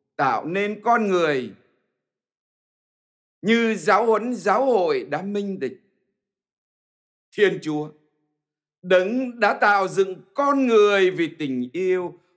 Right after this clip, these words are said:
cũng đã kêu gọi đến tình yêu.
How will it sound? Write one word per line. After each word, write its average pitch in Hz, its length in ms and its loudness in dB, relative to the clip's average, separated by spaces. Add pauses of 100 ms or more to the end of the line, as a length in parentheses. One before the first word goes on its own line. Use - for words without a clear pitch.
cũng 269 180 0
đã 254 320 4
kêu 311 260 4
gọi 202 420 2 (140)
đến 226 440 0
tình 151 340 -2
yêu. 226 260 0